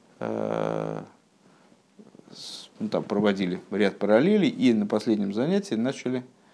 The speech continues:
э, проработали в конце, э, тему, э,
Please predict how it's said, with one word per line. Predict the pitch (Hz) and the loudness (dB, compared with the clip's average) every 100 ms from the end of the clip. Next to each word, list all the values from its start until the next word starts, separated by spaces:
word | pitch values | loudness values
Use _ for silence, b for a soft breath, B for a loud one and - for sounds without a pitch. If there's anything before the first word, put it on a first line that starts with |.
| b - | b 0
э, | 107 101 98 - | 4 4 2 -4
проработали | 107 104 113 120 113 98 | 2 6 6 4 2 0
в | 98 | 0
конце, | 113 107 - 104 90 - b b b b - | 2 2 2 -2 -2 -8 b b b b -8
э, | 101 98 98 - | -4 0 -2 0
тему, | 113 104 101 170 - - _ B B B B - | 2 4 2 -2 -6 -20 _ B B B B -20
э, | - - - 50 - - 50 55 53 | -16 -10 -8 -6 -6 -6 -6 -6 -8